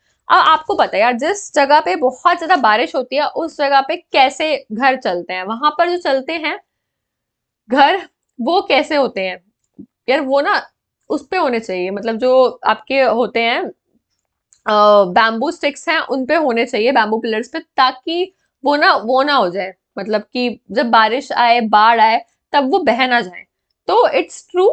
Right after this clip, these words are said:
यहाँ पे ये आपकी स्टेटमेंट एकदम सही लिख रखी है, house on stilts, bamboo, अ, pillars with sloping roof, ठीक है, ये आपका सही है। क्योंकि क्या होगा ना, जब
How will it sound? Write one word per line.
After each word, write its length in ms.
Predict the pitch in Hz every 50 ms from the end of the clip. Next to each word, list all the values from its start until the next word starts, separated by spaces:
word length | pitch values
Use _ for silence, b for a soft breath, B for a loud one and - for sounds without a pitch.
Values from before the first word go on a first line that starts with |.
| 605 359
यहाँ 280 | 285 269 254 294 285 285
पे 60 | 320
ये 300 | 339 339 330 339 302 285 - -
आपकी 240 | 269 - - 302
स्टेटमेंट 360 | 330 - 302 277 269 311 320 285
एकदम 160 | 277 320 349
सही 220 | 349 311 254 269
लिख 160 | 285 277 269
रखी 200 | 254 247 254 302
है, 120 | 320 403 370
house 300 | - 233 226 254 262 - - _ - 240
on 100 | 254 254 262 247 - _ _ _ -
stilts, 640 | - - _ _ _ - 277 269 285 349 349 349 - _ _ _ _ _ _ _ _ _ _ 233
bamboo, 640 | 240 240 247 254 240 285 311 311 302 294 233 -
अ, 360 | - 214 208 202 196 196 202 226 - _ _ _ _ _ _ _ _ 294
pillars 320 | 285 285 320 427 494 - - 311
with 140 | 415 494
sloping 640 | - _ _ _ _ 294 247 220 220 - 220 220 185
roof, 160 | 185 185 180 - _ _ _ _ _ _ _ _ _ _ _ _ _ _ -
ठीक 140 | - -
है, 200 | 453 403 - - _ _ _ _ _ _ _ _ _ _ _ _ _ _ _ _ _ _
ये 120 | 247 247 262
आपका 420 | 269 262 262 - - 320 381 453 453
सही 400 | - _ - 254 240 233 226 202
है। 80 | 185 - - _ _ _ _ _ _ _ _ _ _ _ _ _ _
क्योंकि 180 | 349 359 427
क्या 180 | 415 440 427 403
होगा 220 | 403 370 311 320
ना, 100 | 330 403
जब 220 | 523 494 466 440